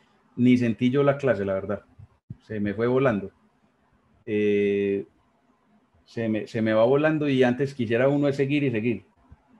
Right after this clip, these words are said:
Entonces vamos mirando, vamos mirando. Entonces en la que viene seguimos entonces con la interpretación de las, de las configuraciones y ya luego para que vamos montando un edificio, hacemos taller, sí, montamos edificios y ahí nos vamos, listo.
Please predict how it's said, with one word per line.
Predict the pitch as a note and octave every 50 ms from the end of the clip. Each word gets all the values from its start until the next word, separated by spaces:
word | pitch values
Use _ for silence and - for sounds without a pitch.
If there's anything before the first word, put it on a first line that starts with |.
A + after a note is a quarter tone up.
| _ _ _ -
Entonces | B2+ A2 G2+ - - A2+ A2+ A2+ G#2+ A#2 C3 C3 C3 B2 B2
vamos | C3+ C3 C3 C3+ C3+ C3
mirando, | B2 A2+ A#2 A#2+ A2 G#2 G2+
vamos | G#2 G#2+ B2 C#3 C#3
mirando. | C3 A#2 A2+ A#2 C3
Entonces | C3+ C3+ C#3+ C3 C3+ C3 C3
en | B2+ A#2
la | A2 G2+ -
que | - A2
viene | A2+ C#3 F#3 G3 F3+ C3
seguimos | B2+ A2 G#2+ A2 A2 A#2+ B2+ B2+ - -
entonces | A2 G2+ - G#2+ G#2 B2+ B2
con | - - A#2+
la | A2
interpretación | A2 G#2 G#2+ G2+ - - G#2 - G2+ G2+ G2+ G#2+ G#2
de | G#2 B2+ B2+
las, | A#2+ G#2+ G#2 G2+ - - _ _ _ _ - - _ _ _ _ -
de | B2 A#2+
las | A#2 A2+ -
configuraciones | - A#2+ A2 C3 C3+ D3 D#3+ E3 E3 E3 E3 D3+ C#3+ D#3 E3+ - - _ -
y | B2 A#2+
ya | A2+ A2+
luego | G#2+ A2+ A2+ A#2 B2+ B2+
para | - A#2 G#2+ -
que | -
vamos | G#2 G2+ G#2+ A#2+ B2
montando | A#2+ G#2+ G2+ G#2+ G#2+ A#2
un | A#2+ B2+
edificio, | B2 A2 F#2+ - A2 B2+ C#3 C3 B2+
hacemos | A2 G#2 G#2+ G#2+ B2 B2
taller, | - A2+ G2 F#2+ F2
sí, | - B2+ C3+
montamos | B2+ A2+ G#2+ A2 G2+ G#2+ G#2 A2 B2+ C3
edificios | B2 G#2+ G2 F#2+ - C#3+ C#3+ C3 C3 B2 - _ _ _ _ _ _ _ _ _ _ _ -
y | A2+
ahí | G#2+ A2
nos | A#2 B2
vamos, | B2 A#2+ A2+ A2 A2+ C3
listo. | F3 F#3+ - - A#2+ G#2